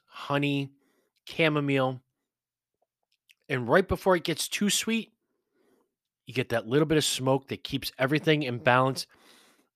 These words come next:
but it's really not, not overly smoky.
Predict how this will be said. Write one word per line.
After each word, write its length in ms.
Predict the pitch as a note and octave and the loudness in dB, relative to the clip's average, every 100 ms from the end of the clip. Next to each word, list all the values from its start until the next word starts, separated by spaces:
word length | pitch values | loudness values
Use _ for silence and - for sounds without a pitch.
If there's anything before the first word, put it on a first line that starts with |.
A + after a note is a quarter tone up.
| B2+ | -12
but 120 | D3 | -10
it's 200 | C3+ - | -8 -6
really 280 | C3+ G3+ F#3+ | 0 2 0
not, 360 | D3+ D#3 D#3 _ _ _ _ _ B2 | -4 -8 -8 _ _ _ _ _ -20
not 240 | C3 E3+ - _ | -16 -16 -18 _
overly 540 | A#2+ C#3+ D3+ C#3+ C#3+ - | -12 -10 -8 -8 -10 -12
smoky. 480 | - C#3+ D3+ - | -14 -10 -12 -12